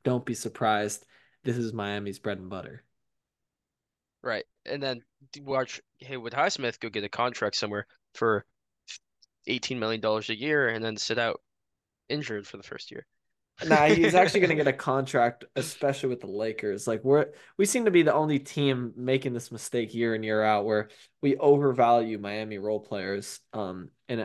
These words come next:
Speaker 2: Kendrick
Speaker 1: after they leave,
Speaker 2: Nunn.
Speaker 1: Gabe Vincent. I mean, like, it just seems like we tend to
Speaker 2: Hey, man, we
Speaker 1: overvalue
Speaker 2: just
Speaker 1: the
Speaker 2: take
Speaker 1: role
Speaker 2: the wrong
Speaker 1: players.
Speaker 2: ones, 'cause look, Max Dr-, Max Strus is playing great.
Speaker 1: That's
Speaker 2: Uh,
Speaker 1: true.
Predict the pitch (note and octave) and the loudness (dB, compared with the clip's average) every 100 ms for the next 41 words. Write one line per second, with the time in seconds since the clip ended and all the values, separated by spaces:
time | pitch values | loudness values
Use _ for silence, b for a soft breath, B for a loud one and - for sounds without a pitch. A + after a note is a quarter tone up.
0 | - A#2+ A#2+ - A#2+ A2 G#2+ A2+ B2 B2+ | -2 0 0 0 2 4 4 2 -2 -8
1 | - _ _ _ b b b b b _ | -18 _ _ _ b b b b b _
2 | _ _ _ _ - B2+ A#2 A#2 A#2 A2+ | _ _ _ _ -4 2 2 2 -2 0
3 | A#2 A2+ A2 F#2+ A2 A2 G#2 F#2+ F#2 - | -2 0 0 0 -2 -2 0 -2 -4 -12
4 | _ _ _ _ - C#3 D3+ - D3 B2 | _ _ _ _ -2 0 0 0 0 2
5 | B2 G#2+ B2 A#2+ A#2 A2+ G#2+ _ - B2+ | 0 2 4 4 4 0 -4 _ -10 -6
6 | A2 A2+ A2 G2+ G#2 G#2 G2+ G#2 G#3+ F3 | -2 -2 0 2 4 4 4 4 2 2
7 | D3 D#3 C#3 C#3+ B2 A2+ - C#3+ - D#3 | 2 2 0 -2 -4 -8 -10 -10 -8 -2
8 | B2+ A#2+ C#3+ D#3 - B2+ C3 - B2+ C#3+ | -2 0 -2 -2 -4 -6 -10 -4 0 0
9 | - - C3 - G#2+ - G#2+ G#2 G2+ G2+ | -2 -4 -6 -6 -6 -4 -2 -2 0 0
10 | G#2 G#2+ _ B B B _ _ - D#3+ | 0 -2 _ B B B _ _ -6 -6
11 | D#3 C#3+ F#2 F2 | -4 -4 -4 -8